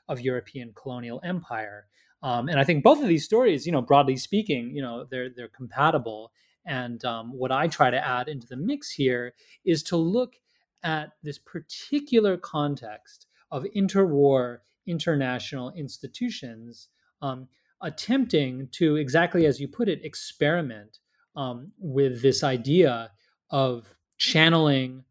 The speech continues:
loans to the economic development of a member state. And I really think that this begins actually, again, somewhere perhaps unexpected, but in interwar Greece. Um,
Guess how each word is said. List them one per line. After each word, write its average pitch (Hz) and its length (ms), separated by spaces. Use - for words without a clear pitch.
loans 127 920
to 160 260
the 147 180
economic 127 460
development 139 560
of 139 100
a 139 60
member 131 320
state. - 340
And 151 80
I 139 80
really 151 280
think 139 320
that 131 120
this 127 140
begins 139 640
actually, 123 720
again, 165 280
somewhere 156 400
perhaps 147 400
unexpected, 143 720
but 143 140
in 143 100
interwar 123 580
Greece. 110 580
Um, 135 220